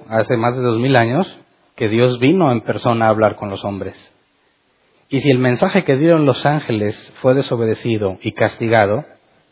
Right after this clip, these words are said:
¿cómo tratará Dios a los que desobedecen a Él mismo? ¿Cómo tratará Dios a los que no hacen caso del Evangelio de Cristo?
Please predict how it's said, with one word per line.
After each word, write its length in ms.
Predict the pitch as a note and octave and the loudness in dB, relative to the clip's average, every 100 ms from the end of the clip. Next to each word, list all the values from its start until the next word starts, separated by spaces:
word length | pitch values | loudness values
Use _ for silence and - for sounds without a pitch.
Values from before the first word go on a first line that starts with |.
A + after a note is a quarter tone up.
| _ _ _ _ _ | _ _ _ _ _
¿cómo 240 | C#3 D3+ | 0 2
tratará 360 | D3+ C3 B2+ C3 | 2 2 2 4
Dios 240 | C3 C#3 | 2 0
a 40 | B2+ | 0
los 160 | B2 | -2
que 80 | - | 0
desobedecen 640 | A2 - G#2+ A2 B2 B2 A#2 | -2 0 -4 -2 -2 -2 -2
a 60 | |
Él 140 | A#2+ C3+ | -4 -4
mismo? 340 | D3+ - A#2+ _ _ _ _ _ _ _ _ _ _ _ _ _ - | -8 -10 -20 _ _ _ _ _ _ _ _ _ _ _ _ _ -10
¿Cómo 240 | A2+ C3 | -2 0
tratará 340 | C3+ A#2+ A2+ A#2 | 2 2 2 4
Dios 240 | B2 B2 | 2 2
a 40 | |
los 160 | A2+ G#2+ | 0 0
que 100 | A2 | -2
no 120 | A2 | -2
hacen 180 | A#2 A2+ | -2 -2
caso 280 | B2 C3 B2+ | 0 0 -2
del 100 | G#2+ | -2
Evangelio 340 | G#2+ G2+ A#2 | -4 -4 -4
de 120 | A#2+ | -4
Cristo? 300 | E3 E3+ - | -4 -8 -8